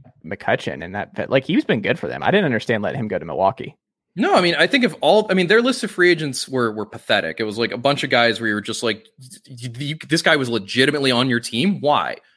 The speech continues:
Speaker 2: McCutcheon, I think, was the only one on that list who was like, "You might wanna consider bringing him back 'cause your outfield situation is appalling." They haven't done anything to fix that.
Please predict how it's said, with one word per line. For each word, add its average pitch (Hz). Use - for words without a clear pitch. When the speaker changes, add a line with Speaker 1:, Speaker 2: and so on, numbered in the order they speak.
Speaker 2:
McCutcheon, 202
I 202
think, 190
was 147
the 131
only 143
one 127
on 117
that 110
list 110
who 117
was 104
like, 113
"You 330
might 156
wanna 117
consider 120
bringing 113
him 107
back 113
'cause 113
your 170
outfield 123
situation 104
is -
appalling." -
They -
haven't 381
done 202
anything 170
to 104
fix -
that. 78